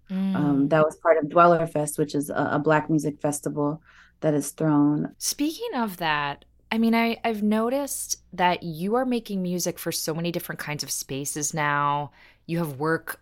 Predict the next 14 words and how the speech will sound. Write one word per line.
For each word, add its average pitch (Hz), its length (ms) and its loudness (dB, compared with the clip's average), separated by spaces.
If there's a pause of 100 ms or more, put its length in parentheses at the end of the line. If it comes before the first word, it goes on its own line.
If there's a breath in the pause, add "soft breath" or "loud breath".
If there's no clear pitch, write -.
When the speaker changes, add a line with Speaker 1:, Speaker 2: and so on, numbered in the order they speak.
Speaker 1:
at 160 140 -2
the 165 80 -4
Guggenheim. 131 1040 2 (100)
You've 147 320 -6
played 165 340 -4
music 160 720 -2
at 156 280 2
the 160 80 -4
Met, 160 560 0 (180)
uh, 143 240 2
for 160 240 -2
their 143 380 0 (100)
gorgeous 151 500 -2 (120)
Afrofuturist 147 1300 -2